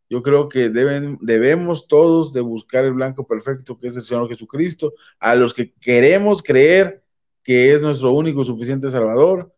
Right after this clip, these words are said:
a los que ya no quieren creer en religiones, ya no quieren creer en el Dios, también es respetable, es libre. Por ejemplo, hay personas que se han salido de la luz del mundo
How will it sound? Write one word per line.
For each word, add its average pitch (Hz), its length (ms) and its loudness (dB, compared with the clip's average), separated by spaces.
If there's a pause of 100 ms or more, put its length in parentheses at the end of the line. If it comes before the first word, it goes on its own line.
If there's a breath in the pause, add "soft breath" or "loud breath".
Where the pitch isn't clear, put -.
(140)
a 113 120 0
los 120 200 0
que 120 140 -4
ya 131 140 2
no 151 280 -6 (140)
quieren 147 400 0
creer 135 440 2
en 139 120 -4
religiones, 139 680 -2
ya 135 120 -2
no 135 120 -4
quieren 135 240 -6
creer 123 320 -2
en 120 80 -4
el 110 140 -6
Dios, 147 380 -2 (320)
también 120 500 -4
es 147 120 -2
respetable, 127 840 0
es 123 160 -6
libre. 123 520 -2 (380)
Por 117 160 2
ejemplo, 139 320 2
hay 135 100 4
personas 139 760 0
que 113 140 -6
se 131 100 -4
han 127 80 -4
salido 139 260 2
de 123 80 6
la 113 60 4
luz 127 180 -2
del 123 120 -2
mundo 147 540 -2